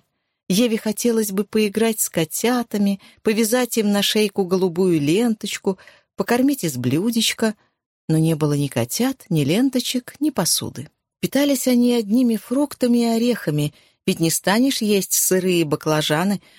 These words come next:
а мяса и рыбы для еды еще не было, потому что смерть еще не заглядывала в их новенький мир. И спали Адам и Ева на траве,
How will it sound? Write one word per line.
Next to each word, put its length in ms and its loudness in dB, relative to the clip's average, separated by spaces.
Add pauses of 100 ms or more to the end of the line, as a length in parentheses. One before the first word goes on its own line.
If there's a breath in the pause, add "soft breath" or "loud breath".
а 80 -2
мяса 400 2
и 100 2
рыбы 300 0
для 160 -2
еды 320 0
еще 240 0
не 220 2
было, 200 -4
потому 360 -2
что 180 -4
смерть 560 0
еще 360 0
не 120 2
заглядывала 800 0
в 100 0
их 220 -2
новенький 680 -2
мир. 340 0 (180)
И 80 -2
спали 500 0
Адам 460 0
и 80 -2
Ева 440 -2
на 160 2
траве, 480 -2